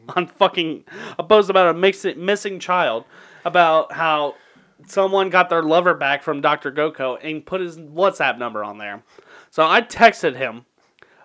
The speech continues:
saying that my wife Zendaya, <laughs> you know, the actress that plays M J in the fucking Spider-Man movies nowadays, and she's in some other shit. She's hot, whatever. Okay.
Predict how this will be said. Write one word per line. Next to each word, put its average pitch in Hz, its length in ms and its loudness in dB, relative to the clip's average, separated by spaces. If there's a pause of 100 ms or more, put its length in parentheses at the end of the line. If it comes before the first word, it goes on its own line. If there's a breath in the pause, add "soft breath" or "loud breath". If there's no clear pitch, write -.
(280 soft breath)
saying 202 400 2
that 170 360 4 (640)
my 175 200 4
wife 180 360 2 (120)
Zendaya, 160 800 2 (140)
<laughs> - 880 2
you 220 80 4
know, 220 160 10
the 202 160 8
actress 220 360 6
that 220 160 6
plays 208 280 4
M 220 260 4
J 151 240 2
in 160 160 -6
the 139 100 -4 (220)
fucking 240 360 -2
Spider-Man 202 800 4
movies 131 380 0
nowadays, 110 640 -2
and 110 120 -16
she's 185 180 -10
in 208 120 -10
some 196 180 -4
other 170 240 2
shit. 156 300 -4
She's 190 160 -12
hot, 120 320 -6
whatever. 131 460 0
Okay. 147 300 -6